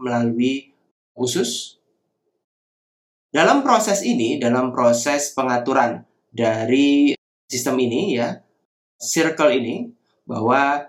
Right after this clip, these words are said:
dari usus akan menuju bone marrow atau sumsum tulang, lalu sebagian,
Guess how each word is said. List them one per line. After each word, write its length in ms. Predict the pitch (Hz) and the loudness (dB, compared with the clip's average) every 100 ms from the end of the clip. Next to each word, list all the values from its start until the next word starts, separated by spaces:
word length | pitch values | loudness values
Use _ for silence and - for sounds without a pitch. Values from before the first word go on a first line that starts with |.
| _ - | _ -6
dari 240 | 117 113 | -2 0
usus 640 | 127 143 - 208 220 214 - | 0 -2 0 0 0 -2 -2
akan 400 | 120 123 123 127 | -6 -2 -2 0
menuju 400 | 120 120 123 117 | -2 -2 -2 0
bone 160 | 117 | 0
marrow 640 | 117 117 117 143 170 170 127 | 0 0 2 2 2 0 -2
atau 240 | - 117 | -4 -6
sumsum 400 | 127 120 120 120 | -8 -6 -4 -2
tulang, 400 | 165 165 151 147 | 0 2 2 2
lalu 320 | 123 120 151 | -2 -2 -2
sebagian, 800 | - 127 120 120 127 110 - 139 | -6 -2 0 2 2 2 -2 -6